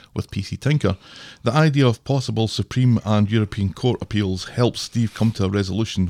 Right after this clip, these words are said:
while Emma does her best to ease tensions by suggesting a memory box of Oliver and his apparently massive feet. <laughs> Peter takes a vape break in the wrong part of town where the villains steal taxis and the guardian angels carry hip flasks.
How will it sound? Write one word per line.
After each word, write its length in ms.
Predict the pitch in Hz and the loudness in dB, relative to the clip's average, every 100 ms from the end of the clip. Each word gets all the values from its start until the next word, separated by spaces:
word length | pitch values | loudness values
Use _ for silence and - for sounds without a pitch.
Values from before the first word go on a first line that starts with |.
| - | -2
while 280 | 98 92 - | -2 -2 -4
Emma 240 | 110 123 123 | 0 2 2
does 200 | 101 95 | 0 -4
her 80 | 95 | -6
best 320 | 92 90 - | -4 -6 -6
to 160 | - 101 | -10 -8
ease 180 | 92 | -8
tensions 460 | - 107 101 95 90 | -4 0 0 0 -6
by 140 | 95 90 | -4 -4
suggesting 500 | 95 98 90 92 92 - - | -4 -4 -4 -4 -8 -8 -8
a 80 | 98 | 0
memory 340 | 127 214 180 90 | 4 6 6 4
box 320 | 92 - - | 0 -4 -6
of 100 | 87 | -2
Oliver 320 | 90 82 85 - - _ - | -2 0 -4 -6 -20 _ -8
and 100 | 98 | -2
his 120 | 101 | -2
apparently 600 | 90 - 113 113 - 87 - _ - | -2 -4 -2 -2 0 -4 -6 _ -12
massive 720 | 92 92 95 127 208 - 113 | -6 -2 2 2 2 2 0
feet. 460 | - - - - - _ _ _ _ _ _ _ _ | 0 -4 -4 -4 -12 _ _ _ _ _ _ _ _
<laughs> 60 | - - - - - - - - - - - | -18 -16 -18 -20 -20 -20 -20 -20 -20 -20 0
Peter 160 | 160 | 2
takes 260 | 143 156 117 | 4 2 2
a 60 | 113 | 2
vape 340 | 113 135 - | 4 2 0
break 340 | 98 113 107 110 | -2 0 0 2
in 60 | |
the 60 | 101 | 2
wrong 160 | 110 | 2
part 260 | 110 104 87 | 2 0 0
of 40 | |
town 240 | - 117 95 | 0 0 0
where 120 | 95 | 0
the 60 | 92 | -2
villains 340 | 104 104 95 | 0 0 -2
steal 200 | - 101 | -2 -4
taxis 500 | - 107 110 - 92 | 0 0 0 -2 -2
and 140 | 92 | -2
the 60 | 87 | -2
guardian 400 | 92 98 95 95 | -2 -2 -2 -2
angels 340 | 107 98 90 | 0 0 -4
carry 280 | - 95 90 | -4 -4 -4
hip 220 | 92 117 | -4 -6
flasks. 640 | - - 85 85 - - | -8 -6 -2 -2 -6 -14